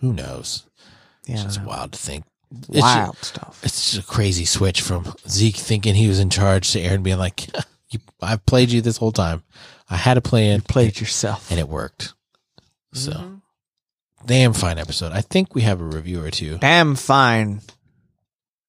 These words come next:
Speaker 2: of a, of an episode.
Speaker 1: Oh, sweet. We've got a, a two star.
Speaker 2: A
Speaker 1: Hell yeah.
Speaker 2: a twofer.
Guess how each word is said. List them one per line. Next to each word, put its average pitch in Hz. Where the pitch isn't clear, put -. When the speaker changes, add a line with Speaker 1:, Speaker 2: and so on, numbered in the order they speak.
Speaker 2:
of 117
a, 117
of 113
an 110
episode. 104
Speaker 1:
Oh, 107
sweet. -
We've 113
got 110
a, 85
a -
two 202
star. -
Speaker 2:
A -
Speaker 1:
Hell 185
yeah. 147
Speaker 2:
a 131
twofer. 127